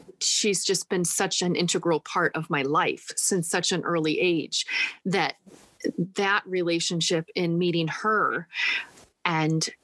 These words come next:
studying with her really as a music minister, but then as a piano teacher and my first voice teacher, and then my confirmation sponsor and my sponsor through the Dominican Associate Program,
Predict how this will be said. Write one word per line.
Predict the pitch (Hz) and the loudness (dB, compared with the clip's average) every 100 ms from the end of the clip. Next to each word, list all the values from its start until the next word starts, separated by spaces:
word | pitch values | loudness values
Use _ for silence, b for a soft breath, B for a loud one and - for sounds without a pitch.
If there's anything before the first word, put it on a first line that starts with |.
| - - - - _ - | -20 -20 -20 -20 _ -6
studying | - - - - 427 269 190 160 | -2 -2 -2 -2 2 2 2 0
with | 151 156 | -2 -2
her | - 156 165 | -2 0 0
really | 165 196 180 165 - | 2 2 2 0 -2
as | 175 180 | -2 0
a | |
music | 180 196 175 180 | 2 2 0 0
minister, | 202 196 - 180 151 151 | 0 0 0 2 2 0
but | 165 - | -4 -2
then | 170 160 165 B B B - | 0 0 -4 B B B -2
as | 170 | 0
a | 180 | 0
piano | - 254 254 196 | -2 0 0 0
teacher | 170 151 - 143 95 107 - | -2 -2 0 0 0 -2 -4
and | 160 156 | 0 0
my | 160 | 0
first | 165 185 175 196 | 0 0 0 -2
voice | 220 233 214 | 0 2 0
teacher, | - 170 - 151 131 - - | -2 -2 0 0 0 -2 -2
and | 170 | 0
then | 170 165 | 2 2
my | 170 | 0
confirmation | - 202 196 226 220 233 233 214 180 | -2 0 0 0 0 2 2 0 -2
sponsor | - 151 143 151 151 101 170 B B B B - | -2 -2 -2 -2 0 0 -2 B B B B -2
and | 185 175 165 165 | 0 2 0 0
my | 170 170 170 165 165 _ | 0 2 2 0 0 _
sponsor | 190 185 180 185 180 175 | -2 0 0 0 2 0
through | 170 - 208 190 185 | -2 -8 -2 0 2
the | 175 180 | 0 -2
Dominican | 170 185 190 185 185 | 0 0 0 0 0
Associate | 175 226 226 - 190 | 0 0 0 0 -2
Program, | - 175 151 151 135 139 | -2 -2 0 0 0 -2